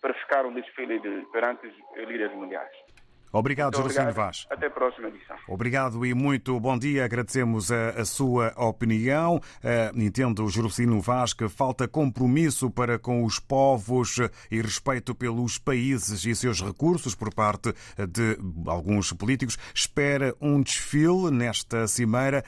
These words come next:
Speaker 2: e menciona as injustiças para com o povo. As palavras do Jerusalino Vaz, eh, que, eh, agradecemos, eh, nesta Hora dos Ouvintes. E agora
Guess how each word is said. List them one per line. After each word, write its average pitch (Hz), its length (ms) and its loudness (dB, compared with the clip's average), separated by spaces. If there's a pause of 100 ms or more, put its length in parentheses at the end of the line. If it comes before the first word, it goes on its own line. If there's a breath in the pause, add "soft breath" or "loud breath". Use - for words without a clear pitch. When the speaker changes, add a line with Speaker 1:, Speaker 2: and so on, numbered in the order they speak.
(200 loud breath)
Speaker 2:
e 110 120 2
menciona 123 580 2 (420 loud breath)
as 101 140 -2
injustiças 120 840 0 (180)
para 110 320 0
com 117 280 0
o 113 220 -2
povo. 131 540 2 (180 loud breath)
As 101 200 0
palavras 104 540 -2
do 113 280 2
Jerusalino 113 800 2
Vaz, 113 480 0 (220 loud breath)
eh, 104 100 0
que, 107 640 0
eh, 107 60 0
agradecemos, 104 840 2
eh, 101 260 2
nesta 101 540 0
Hora 98 300 2
dos 90 160 -2
Ouvintes. 123 400 2 (260 loud breath)
E 120 140 4
agora 156 420 0